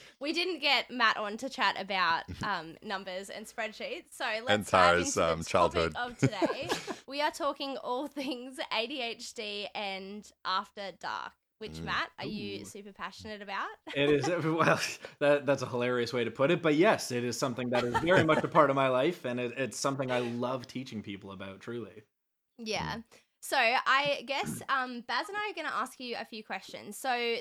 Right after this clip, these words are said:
Speaker 1: the first question we have is, you actually have a series on TikTok, like I said, um, that is called A D H D After Dark. So I wanna know, why did you start talking about A D H D After Dark, and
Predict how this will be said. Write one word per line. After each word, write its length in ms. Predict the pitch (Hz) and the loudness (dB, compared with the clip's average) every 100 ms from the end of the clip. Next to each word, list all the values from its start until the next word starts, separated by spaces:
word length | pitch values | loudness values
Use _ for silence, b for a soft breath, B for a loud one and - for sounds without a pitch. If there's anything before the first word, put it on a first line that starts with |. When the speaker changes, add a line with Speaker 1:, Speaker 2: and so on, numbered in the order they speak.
| - | -6
Speaker 1:
the 80 | |
first 360 | 254 262 311 - | -8 -4 -4 -4
question 300 | 339 330 294 | -8 -8 -8
we 140 | 269 | -8
have 360 | 226 202 190 190 220 | -4 -2 -2 -4 -10
is, 540 | 208 208 196 202 - - | -6 -2 -2 -4 -10 -14
you 240 | 208 262 | -10 2
actually 320 | 311 339 359 | 2 2 -4
have 180 | 294 269 | -2 -2
a 80 | 233 | -4
series 480 | - 220 214 208 214 | -10 -10 -8 -8 -8
on 200 | 190 233 | -10 -10
TikTok, 420 | 190 175 185 180 | -12 -12 -10 -8
like 160 | 185 202 | -8 -8
I 80 | 240 | -10
said, 360 | - 165 143 185 _ _ _ | -10 -10 -10 -14 _ _ _
um, 340 | 220 214 202 190 - | 2 2 0 -6 -4
that 140 | 214 | -4
is 100 | 226 | -4
called 400 | - 233 220 214 - | -8 -6 -4 -4 -4
A 100 | 220 | -4
D 80 | 208 | -4
H 260 | 180 - - | -4 -6 -10
D 220 | 190 - | -10 -4
After 360 | 160 180 - 180 | -2 -2 -6 -12
Dark. 380 | 87 - - _ _ _ | -10 -10 -14 _ _ _
So 320 | - 254 254 - | -2 2 2 2
I 160 | 233 294 | 4 4
wanna 280 | 381 403 370 | 4 0 -2
know, 440 | 226 190 175 185 - | -2 0 0 -2 -4
why 460 | 208 208 214 240 | -12 -2 2 2
did 220 | 320 339 | 2 -6
you 100 | 277 | -8
start 420 | 277 - 220 202 - | -10 -6 -2 0 -2
talking 540 | - - 220 233 240 214 | -12 -8 -8 -8 -10 -10
about 460 | 190 165 220 320 - _ _ - | -8 -6 -4 -4 -6 _ _ -10
A 120 | 196 | -8
D 80 | 190 | -8
H 240 | 180 - | -12 -12
D 120 | 196 | -10
After 300 | - 156 - - | -6 -6 -8 -14
Dark, 360 | - - 277 - - | -10 -8 -8 -10 -10
and 600 | 202 202 202 202 208 | -6 -6 -6 -8 -10